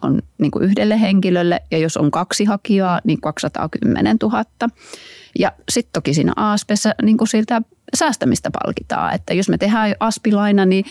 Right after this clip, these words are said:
sä saat niille säästöille neljän prosentin lisäkoron ja säästöaikana sitä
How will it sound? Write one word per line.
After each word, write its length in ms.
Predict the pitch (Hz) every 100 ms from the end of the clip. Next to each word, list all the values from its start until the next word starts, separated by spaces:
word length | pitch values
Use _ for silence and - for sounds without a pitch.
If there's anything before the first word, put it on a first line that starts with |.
| - -
sä 120 | -
saat 240 | 190 170 -
niille 220 | 170 170
säästöille 520 | - 214 220 - 127
neljän 300 | - 170 214
prosentin 460 | 226 240 214 220 208
lisäkoron 640 | 208 196 185 175 170 175 - -
ja 80 | 180
säästöaikana 800 | 180 180 - - 175 165 143 139
sitä 360 | - - 143